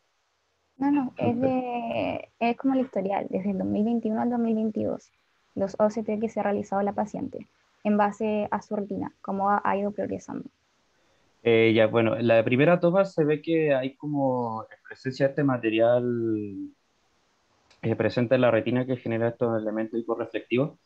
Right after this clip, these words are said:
Speaker 2: Después en la toma se-, siguiente se ve que desaparece, que la única razón que se me ocurre que posiblemente haya pasado eso es pues, porque se le estaba inyectando algo de manera intravítrea, eh, que haya podido reducir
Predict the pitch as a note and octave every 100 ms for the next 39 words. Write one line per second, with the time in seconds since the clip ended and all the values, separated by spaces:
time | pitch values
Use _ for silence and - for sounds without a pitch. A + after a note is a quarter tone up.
0 | _ _ _ A#2+ - C#3 D3 C#3+ D3+ D3+
1 | C3+ A#2 - A#2 B2+ D3+ D3+ C#3+ A#2+ B2+
2 | C3 D3+ C#3+ C3+ A#2 A2+ F#2+ A2 G#2 G2
3 | G2 C3+ C#3+ B2 - _ _ _ _ _
4 | _ C3 B2 A#2 A#2 A2+ A2 A2 _ -
5 | A#2 A#2+ C#3 D3 C#3 C#3 D3 - C#3 B2
6 | - A2+ G#2+ C3+ C#3+ C#3 C#3 - C#3 C#3
7 | C3+ C#3 C#3 C#3 C3+ C#3+ D#3+ - B2 _
8 | A2+ A2+ A2+ G2+ C3 C3+ C3 A#2 - B2
9 | C3+ A#2 B2+ B2+ C3 B2 A#2 A2+ G#2 G#2
10 | _ _ A2+ G#2 A2+ B2 B2 - G2 G2
11 | B2 D3 F3 - _ _ _ _ _ _
12 | _ _ - A2 G#2+ A2 G#2+ - A2+ B2+
13 | C3 B2+ A2+ C3 C3 C3 A#2+ G#2+ B2+